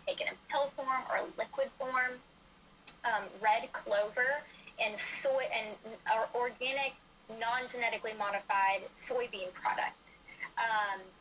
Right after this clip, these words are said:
these are more anecdotal, um, and there's not a ton of evidence-based efficacy shown with these, but there is a lot of, I mean, a, a ton of anecdotal evidence for this.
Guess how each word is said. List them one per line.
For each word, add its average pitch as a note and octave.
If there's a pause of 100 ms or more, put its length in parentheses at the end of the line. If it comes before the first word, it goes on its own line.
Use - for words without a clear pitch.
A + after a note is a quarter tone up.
(260)
these B3
are G#3+
more G3+ (400)
anecdotal, C4 (220)
um, A#3+ (120)
and A#3+ (340)
there's B3
not D4+
a -
ton B3+ (120)
of G3+
evidence-based A#3+
efficacy A#3+
shown A3+
with A#3+
these, B3+ (120)
but A#3+
there A3+
is G#3
a G3+ (120)
lot G#3
of, G#3+ (840)
I A3+
mean, G3+ (140)
a, G#3
a -
ton -
of G#3
anecdotal G3
evidence F#3
for G3
this. -